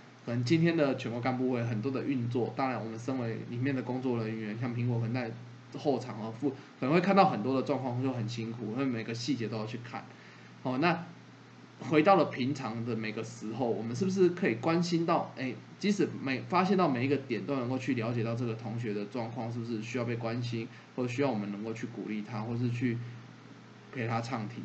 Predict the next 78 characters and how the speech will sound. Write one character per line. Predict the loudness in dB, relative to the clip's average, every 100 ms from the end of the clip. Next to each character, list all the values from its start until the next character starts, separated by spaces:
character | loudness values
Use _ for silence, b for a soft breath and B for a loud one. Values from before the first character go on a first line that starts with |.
| -4
这 | -2
件 | -2
事 | -4 -8
情。 | -8 -10 -14 B B B
哦， | -2
就 | 4
是 | 8 10
能 | 10
够 | 6
敏 | 4 4
锐 | 4
的 | 4
去 | 2
关 | 0 0
注 | 0
到 | 0
每 | 0 -2
个 | -4
状 | -6 -8 -6
况， | -6 -8 -8 -2
然 | 0
后 |
再 | 2 2
来 |
是 | 2 -4 -4 B -6
关 | -2 0
系 | 0 2
到， | 2 2 -4 -2
关 | 0
心 | 2 0
到 | 0
每 | 0 -2
一 |
个 | -4 -8 -10 0
会 | 0
员 | 0
的 |
细 | -2 -2 -2
节。 | -2 -8
你 | -2
看， | -2 -2 -6 B B B 4
问 | 10 10
说 | 10 6
谁 | 6 2
到 | 4 4
家 | 2 2
了 | 0
没？ | -2 -8 -10 -10 -4
那 | -2 -2
旁 | -2 0
边 | 2
人 | 2
回 | 2
答 | 0 0
：“啊， |
已 | 0
经 | 0
到 | 2 2
了 | 2
啊。” | -2 -2
啊， | -2 -2 -6 -16 -20 -20
市 | -4 2
区 | 4 4
最 | 6
远 | 6
的 | 4
人 | 2
到 | 4
了 | 4
吗？ | 2 -2 -8 -12
哎， | -6 -4 -2 -4 -6
也 | -6 -4
应 | -4
该 |
也 | -2
到 | -2 -2
了 |
吧。 | -2 -8